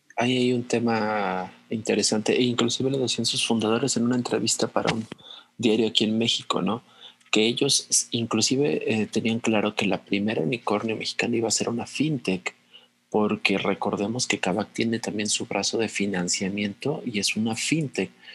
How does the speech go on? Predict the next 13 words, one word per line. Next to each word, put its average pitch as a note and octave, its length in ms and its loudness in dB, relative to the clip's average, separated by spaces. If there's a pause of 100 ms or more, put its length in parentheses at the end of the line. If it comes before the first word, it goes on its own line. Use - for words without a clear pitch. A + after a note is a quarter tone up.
(240)
y A#2 140 2
es G#2 200 4
realmente A#2+ 440 0
el A2+ 80 -2
que B2+ 100 0
les F#2+ 180 0
da F#2 80 2
el A#2+ 80 0
impulso - 500 -2
para - 160 0
lograr F#2 320 0
esa - 220 -2
evaluación. E2+ 540 0